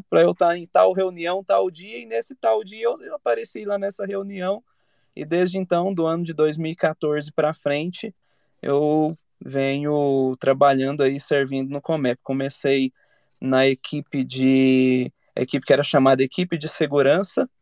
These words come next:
pessoal que cuidava ali das portas, da organização geral, liderei essa equipe, e depois, é, coordenação, vice-liderança, e agora estamos aí com a responsabilidade da liderança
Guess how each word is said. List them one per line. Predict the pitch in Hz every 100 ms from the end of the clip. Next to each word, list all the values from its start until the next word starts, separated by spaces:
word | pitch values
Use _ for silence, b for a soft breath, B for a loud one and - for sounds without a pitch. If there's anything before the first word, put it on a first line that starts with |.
| _ _ -
pessoal | 139 - 139
que | 135
cuidava | 131 139 127 127 127 127
ali | 123 123
das | 123 -
portas, | - 135 151 160 156 135 - 127
da | 123
organização | 123 123 123 123 120 127 - 123 123
geral, | 120 - 131 170 - _ _ _ _ _ -
liderei | 135 135 139 131 131 131
essa | 139 160
equipe, | 165 - 190 214 254 254 _ _ -
e | -
depois, | 196 202 196 190 214 226 - - _ _ _
é, | - 143 143 139 135 131 127 127 127 _
coordenação, | 151 147 143 139 135 - - 190 208 214 190
vice-liderança, | 156 165 - 143 135 135 139 170 185 180 160
e |
agora | 147 147 147 156 156 _ _ _ -
estamos | - 143 143 139
aí | 135
com | 131 143
a |
responsabilidade | 139 - 139 - 139 143 131 131 127 131
da | 135
liderança | 131 135 139 127 127 - 131